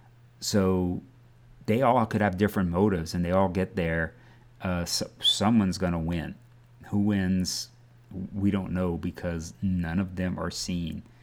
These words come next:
Uh, yeah, none of them are seen after. Oh, no, none of them are seen after 'cause we don't know after yet. 'Cause right now, the furthest we've seen in the future is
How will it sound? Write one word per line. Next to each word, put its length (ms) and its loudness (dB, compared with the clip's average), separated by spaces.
Uh, 840 0
yeah, 160 4
none 220 6
of 120 6
them 140 6
are 100 4
seen 300 0
after. 320 2
Oh, 160 4
no, 300 4
none 220 6
of 60 6
them 40 8
are 40 8
seen 160 6
after 180 6
'cause 100 2
we 60 4
don't 120 8
know 180 6
after 280 0
yet. 240 -4
'Cause 160 4
right 140 10
now, 220 8
the 120 -2
furthest 680 4
we've 180 4
seen 240 2
in 100 0
the 60 0
future 600 -2
is 920 -2